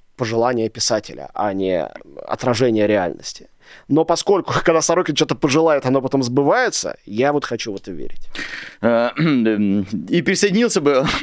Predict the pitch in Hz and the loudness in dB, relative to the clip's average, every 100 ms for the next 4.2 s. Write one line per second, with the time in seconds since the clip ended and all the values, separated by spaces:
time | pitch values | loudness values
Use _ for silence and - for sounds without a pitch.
0 | - - - - 160 147 151 160 151 139 | -6 -6 -2 0 0 0 2 2 2 0
1 | 135 143 135 131 127 127 143 151 143 123 | -2 0 0 0 0 2 2 2 2 2
2 | 131 147 147 147 156 151 127 113 262 - | 2 0 0 2 0 2 0 0 -2 0
3 | 208 254 247 202 202 160 170 175 147 120 | 2 2 2 4 4 2 2 2 2 0
4 | 110 | -2